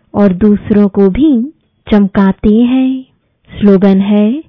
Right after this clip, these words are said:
सदा हिम्मतवान बनो और सर्व को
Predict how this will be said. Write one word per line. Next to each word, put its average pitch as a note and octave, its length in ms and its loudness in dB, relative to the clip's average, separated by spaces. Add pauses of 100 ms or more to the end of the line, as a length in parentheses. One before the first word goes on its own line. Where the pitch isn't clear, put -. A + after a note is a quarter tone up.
(260)
सदा G3+ 360 0 (680)
हिम्मतवान G#3 880 -2
बनो G3 340 -2 (640)
और G3 160 0 (100)
सर्व G3 360 0 (100)
को G#3+ 180 -2